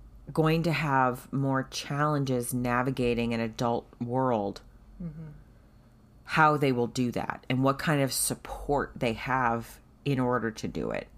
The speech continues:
Speaker 2: Mm-hmm.
Speaker 1: Um, so I was grateful as a person who does not have firsthand experience with this to read a story about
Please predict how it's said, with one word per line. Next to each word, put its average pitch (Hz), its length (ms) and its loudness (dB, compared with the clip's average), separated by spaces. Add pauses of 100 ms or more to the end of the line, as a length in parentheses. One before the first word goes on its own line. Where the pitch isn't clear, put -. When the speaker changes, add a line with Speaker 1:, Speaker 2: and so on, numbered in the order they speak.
(360)
Speaker 2:
Mm-hmm. 156 640 -8
Speaker 1:
Um, 120 540 0 (1080)
so - 280 2
I 156 200 6
was 190 180 4
grateful 131 560 0
as 131 140 0
a 127 60 0
person 139 640 -2
who 127 440 -2
does 123 220 -2
not 135 200 2
have 135 160 0
firsthand 135 580 -2
experience 120 760 -4
with 170 180 -4
this 175 460 -4 (600)
to 165 160 2
read 143 560 2
a 127 100 -2
story 139 640 0
about 135 560 2